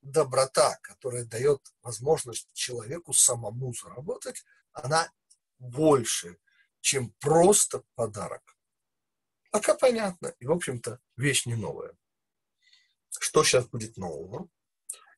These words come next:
И говорит Рав Ицхак Гутнер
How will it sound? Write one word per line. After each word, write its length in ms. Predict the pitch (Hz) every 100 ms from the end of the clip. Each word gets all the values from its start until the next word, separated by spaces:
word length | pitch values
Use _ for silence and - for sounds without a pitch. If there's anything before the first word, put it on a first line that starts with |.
| _ _ _ _ _ _ _ _ _ _ - - _ -
И 80 | 151
говорит 340 | 160 247 269
Рав 180 | 214 226
Ицхак 300 | 208 214 202
Гутнер 440 | 190 196 139 139